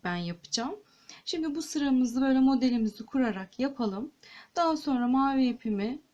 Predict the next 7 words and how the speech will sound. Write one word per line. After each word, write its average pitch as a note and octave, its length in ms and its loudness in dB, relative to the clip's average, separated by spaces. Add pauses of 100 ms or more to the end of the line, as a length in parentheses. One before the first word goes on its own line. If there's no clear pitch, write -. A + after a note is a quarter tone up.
(100)
kopartacağım. G#3 1000 -4 (360)
Tekrar A#3 640 -4
beyaz B3+ 360 2
ipimle F#3+ 580 -8 (300)
toplamda C4 760 0
beş C#4+ 300 -2
sıra G3 520 -6